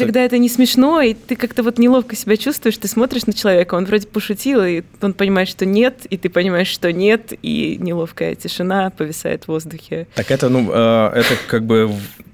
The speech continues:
Speaker 2: в-, нормальное явление для открытых микрофонов, потому что открытый микрофон — это прям вот самый старт, э, к с-, вот этой вертикали стендапа.
Speaker 1: Ну да.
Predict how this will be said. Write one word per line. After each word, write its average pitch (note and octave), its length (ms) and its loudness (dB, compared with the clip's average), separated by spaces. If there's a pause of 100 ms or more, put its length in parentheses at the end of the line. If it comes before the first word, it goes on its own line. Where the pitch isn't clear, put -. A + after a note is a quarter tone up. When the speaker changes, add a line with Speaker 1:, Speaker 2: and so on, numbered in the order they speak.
(180)
Speaker 2:
в-, A2 360 -6
нормальное A#2 460 2
явление A2 440 2
для G2 100 2
открытых - 380 -8
микрофонов, A2 400 -2
потому B2 80 -6
что A#2+ 100 0
открытый D#3+ 320 0
микрофон — B2 400 0
это G#2+ 160 0
прям G#2 220 0
вот F#2 160 -4
самый A2+ 340 0
старт, - 480 -4 (120)
э, F2+ 920 -4 (380)
к - 80 -18
с-, - 120 -14 (140)
вот G2 180 -8
этой F#2+ 180 -8
вертикали G2 440 -6
стендапа. C3 440 -2
Speaker 1:
Ну G3+ 140 0
да. G#3+ 100 -4